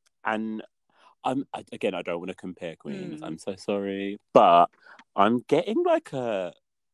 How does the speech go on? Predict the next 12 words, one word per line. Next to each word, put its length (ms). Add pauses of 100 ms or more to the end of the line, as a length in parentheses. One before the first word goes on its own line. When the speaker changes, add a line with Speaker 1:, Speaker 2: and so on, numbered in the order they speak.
(220)
Speaker 1:
weird, 480
like, 260 (380)
Jocelyn 760
Fox. 1040 (720)
Speaker 2:
Okay. 240
Speaker 1:
If 200
Jocelyn 400
Fox 500 (280)
and 320
Courtney 640
Act 220 (220)
had, 180